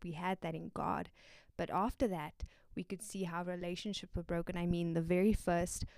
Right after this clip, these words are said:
um, people born, <laughs> Cain and Abel, to mankind,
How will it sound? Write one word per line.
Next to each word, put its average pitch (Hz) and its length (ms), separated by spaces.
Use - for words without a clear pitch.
um, 170 260
people 190 340
born, 180 640
<laughs> - 320
Cain 190 220
and 175 160
Abel, 180 360
to - 160
mankind, 180 800